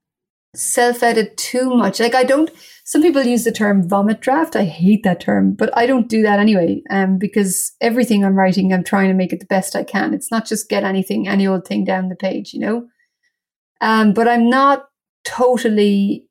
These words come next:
over the top self-editing with the first drafts, because I think that I would find that would slow me down too much and would kill the momentum of the storytelling. So I'm conscious sometimes of things like repeated words or, you know, that's a weak sentence.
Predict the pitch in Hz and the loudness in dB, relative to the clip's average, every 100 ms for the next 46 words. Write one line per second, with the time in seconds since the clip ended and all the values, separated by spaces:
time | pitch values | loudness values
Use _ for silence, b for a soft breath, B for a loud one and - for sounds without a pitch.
0 | _ _ _ _ - 220 190 202 196 - | _ _ _ _ 0 0 2 0 -2 -2
1 | 214 - - - 202 196 - 196 190 185 | -2 -2 -4 -4 -2 -2 -2 -2 0 -2
2 | 196 - - - 226 185 - 208 185 - | -2 -2 -4 -4 -2 -2 -2 -2 -2 -6
3 | 208 226 208 202 - 214 208 - - - | -4 -2 0 -2 -2 -2 0 0 -4 -2
4 | 196 190 - 208 202 196 208 - - 202 | -2 -2 -4 -2 0 2 0 -2 -8 -6
5 | 185 - - 220 214 208 202 196 - 196 | -6 -6 -4 0 2 2 0 -2 -2 -2
6 | 202 196 208 214 - - 202 196 196 196 | -2 -4 -4 -4 -6 -4 0 0 0 -2
7 | 190 b b _ _ - 202 196 190 190 | -2 b b _ _ -2 2 4 4 2
8 | - 202 190 - - 208 190 - - - | 0 -2 -2 -8 -4 0 0 -2 -6 -6
9 | 226 - _ _ _ _ - 226 254 254 | -8 -12 _ _ _ _ -4 -2 0 -2
10 | - 277 285 285 - 226 208 220 202 196 | -2 0 0 0 -2 -2 -2 0 0 0
11 | 190 - 202 196 190 196 190 190 - 196 | -4 -4 -2 -2 0 -2 -2 -6 -2 -2
12 | 190 190 185 185 175 - - 190 180 185 | -2 0 2 2 0 -8 -4 0 2 2
13 | 185 185 - _ _ _ _ _ 202 196 | 0 -4 -10 _ _ _ _ _ -2 0
14 | 196 196 190 196 165 - 196 185 185 180 | 0 -2 0 0 -2 -4 -2 -2 -2 -2
15 | - - - | -4 -6 -8